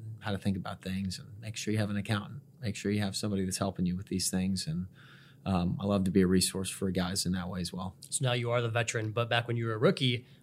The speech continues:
Speaker 2: one of the biggest moments of your entire career. We, we talked about this a little bit, the, the onside kick in the Super Bowl.
Speaker 1: Yeah.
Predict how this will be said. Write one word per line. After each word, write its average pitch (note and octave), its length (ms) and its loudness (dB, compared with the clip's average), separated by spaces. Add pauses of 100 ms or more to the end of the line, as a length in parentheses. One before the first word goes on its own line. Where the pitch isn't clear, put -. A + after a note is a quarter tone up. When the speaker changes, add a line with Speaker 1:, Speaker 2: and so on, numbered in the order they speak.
Speaker 2:
one C3 120 2
of A#2+ 40 4
the A#2+ 60 2
biggest B2 260 0
moments B2 220 2
of B2 60 -4
your A#2 80 -2
entire A2+ 280 0
career. A#2 180 -12
We, C3+ 100 2 (100)
we E3 80 8
talked D3+ 240 8
about C#3 140 2
this A#2+ 120 2
a C3 60 2
little A2+ 120 -2
bit, G#2+ 40 -10 (220)
the, B2 80 2
the C3+ 40 10
onside C#3+ 360 8
kick C3+ 180 4
in B2 80 2
the A2+ 80 -2
Super A#2+ 320 2
Bowl. G#2 260 -4
Speaker 1:
Yeah. A2+ 160 6